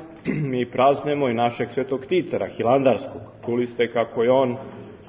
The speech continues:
pomagao i hilandarsku bolnicu, kako je podigao i pripratu u našoj crkvi, koja, evo, do danas stoji i služi nam u bogosluženjima. Bio je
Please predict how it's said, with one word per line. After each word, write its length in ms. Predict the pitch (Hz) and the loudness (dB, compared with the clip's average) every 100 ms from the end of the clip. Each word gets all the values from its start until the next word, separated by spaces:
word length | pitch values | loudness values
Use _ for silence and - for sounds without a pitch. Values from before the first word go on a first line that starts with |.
| - | -2
pomagao 520 | 147 143 143 151 147 | 2 6 8 8 6
i 40 | 139 | 4
hilandarsku 560 | 147 143 139 120 - | 2 2 2 0 -2
bolnicu, 560 | 113 117 147 151 - 131 139 | 2 6 6 4 0 -2 2
kako 300 | 139 135 135 | 2 4 2
je 180 | 131 | 2
podigao 800 | 131 139 139 127 139 135 127 - - | 2 2 2 4 8 8 8 2 -8
i 100 | 123 | -8
pripratu 580 | - 143 - 135 123 127 117 | -4 -4 0 0 0 -4 -2
u 40 | |
našoj 400 | 123 123 127 117 113 | -2 -2 -2 -4 -6
crkvi, 400 | - 131 131 131 | -4 -2 -2 -4
koja, 260 | 113 123 120 | -2 2 4
evo, 180 | 117 113 | 6 4
do 120 | 113 | 4
danas 400 | 104 135 143 120 - - - - - - - - - - - - - | 6 6 6 2 -2 -12 -14 -16 -18 -20 -20 -20 -20 -20 -18 -16 4
stoji 440 | 135 147 143 131 | 8 10 8 4
i 120 | 123 | -2
služi 400 | 110 120 127 120 | -4 0 0 0
nam 200 | 120 113 104 - - - - | 0 0 -2 -12 -18 -20 -12
u 80 | 120 | -6
bogosluženjima. 960 | 107 107 107 - 131 151 175 175 170 190 - - - - 196 185 - - - - 117 | -2 0 0 0 0 0 0 4 4 4 -4 -14 -16 -14 -10 -8 -10 -12 -18 -14 -4
Bio 260 | 120 147 | 4 6
je 460 | 147 139 143 - | 8 8 6 0